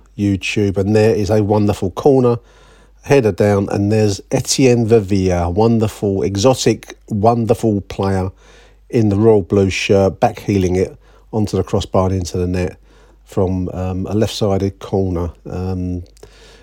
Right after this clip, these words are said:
I used to love E T, dear listeners. Um, man of mystery in some ways. He, uh, was it Dan, Lions T V, managed to get him for an interview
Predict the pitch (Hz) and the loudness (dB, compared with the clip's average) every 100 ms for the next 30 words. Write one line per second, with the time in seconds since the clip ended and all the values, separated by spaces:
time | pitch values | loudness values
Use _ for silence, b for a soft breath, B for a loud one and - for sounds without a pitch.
0 | b b b - 120 117 - 113 113 101 | b b b 0 2 2 2 2 4 2
1 | 87 - 110 101 - 120 117 117 113 117 | -2 -2 -2 -2 0 0 2 0 2 0
2 | - 139 135 - - - 233 98 98 101 | -2 -2 -2 -6 -8 -8 -10 -8 -6 -4
3 | 101 113 131 117 120 - - 95 87 107 | -2 0 0 2 0 0 0 -2 0 -2
4 | 104 104 120 127 - - 113 110 120 - | -2 -2 -4 -6 -8 -8 -6 -6 -8 -10
5 | 101 110 120 110 139 151 120 139 143 160 | -4 -2 -4 -6 -6 -6 -2 0 2 0
6 | 160 - 113 127 117 - 135 127 131 127 | -2 -4 0 0 -2 0 2 2 0 -2
7 | - 123 131 131 135 151 147 104 95 | -2 -2 0 0 0 0 -2 0 0